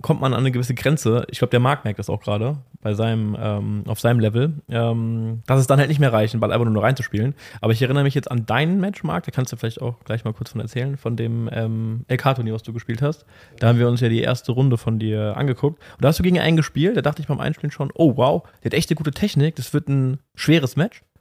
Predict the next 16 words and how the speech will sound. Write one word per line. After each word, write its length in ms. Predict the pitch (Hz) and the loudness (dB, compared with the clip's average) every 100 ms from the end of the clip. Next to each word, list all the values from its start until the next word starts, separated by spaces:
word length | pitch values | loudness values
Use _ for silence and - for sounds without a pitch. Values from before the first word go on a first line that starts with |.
| _ _ _ _ _ _ _ - | _ _ _ _ _ _ _ 0
Aber 480 | 120 131 127 - - | 4 6 4 -2 -2
du 140 | 135 | 2
hast 160 | 160 - | 2 4
genau 200 | 143 160 | 2 4
das 160 | 147 | 2
gemacht. 280 | - 156 143 | 2 0 2
Du 40 | 120 | 0
hast 120 | - | 2
den 80 | 127 | 2
Ball 100 | 135 | 2
einfach 300 | 131 165 135 | 2 0 0
solide 320 | 131 156 123 | 0 2 2
reingespielt 540 | 147 156 - 117 123 | 4 2 2 0 -2
und 80 | 110 | 2
er 60 | |
hat 100 | 117 | 0